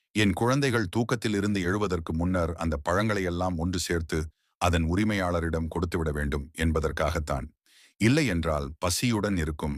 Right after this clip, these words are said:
என் குழந்தைகள் சாப்பிட்டு விடுவார்கள். ஒரு நாள் நான் போவதற்குள் என்னுடைய ஒரு குழந்தை சாப்பிட்டு விட்டது. நான் வாயில் கைவிட்டு அதை எடுத்து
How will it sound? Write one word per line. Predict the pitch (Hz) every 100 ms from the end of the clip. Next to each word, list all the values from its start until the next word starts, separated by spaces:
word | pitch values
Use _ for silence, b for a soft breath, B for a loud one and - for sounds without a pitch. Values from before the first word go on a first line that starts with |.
| 76
என் | 90 87
குழந்தைகள் | 78 101 117 98 92 -
சாப்பிட்டு | 87 90 78
விடுவார்கள். | 73 71 67 65 65 _ _ _ _ -
ஒரு | 104
நாள் | 104 120 135
நான் | 92 85
போவதற்குள் | 85 98 92 80 76 80 73 - _
என்னுடைய | 92 98 92 80
ஒரு | 78 90 120
குழந்தை | - 92 85 76
சாப்பிட்டு | - 78 73 69
விட்டது. | 65 65 - - _ B B B
நான் | 85 80
வாயில் | 69 85 101 87
கைவிட்டு | 82 78 76 82 67 67 _
அதை | - 78 73
எடுத்து | 76 82 -